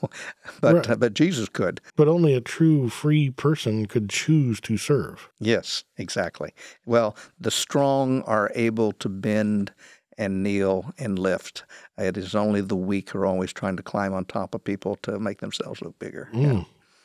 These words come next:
Speaker 1: Yeah.
Speaker 2: Yeah, that's, that's profound. <laughs> So you go on here and talk about, uh, First Corinthians nine and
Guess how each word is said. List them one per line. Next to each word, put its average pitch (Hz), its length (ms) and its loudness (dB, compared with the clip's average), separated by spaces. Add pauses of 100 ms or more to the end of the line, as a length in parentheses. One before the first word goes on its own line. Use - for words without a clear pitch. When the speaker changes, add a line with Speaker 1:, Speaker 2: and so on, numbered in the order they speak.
(540)
Speaker 1:
Yeah. - 140 -8 (580)
Speaker 2:
Yeah, 127 280 -4
that's, - 420 -6 (560)
that's - 160 -20
profound. - 640 -8 (480)
<laughs> - 400 -10 (1000)
So - 180 4
you 170 200 6
go 165 220 6
on 175 200 6
here 113 360 2
and 113 180 2
talk 135 260 -2
about, 113 340 -2
uh, 110 200 2
First 135 260 -2
Corinthians 123 480 -2
nine 117 260 0
and 104 200 -2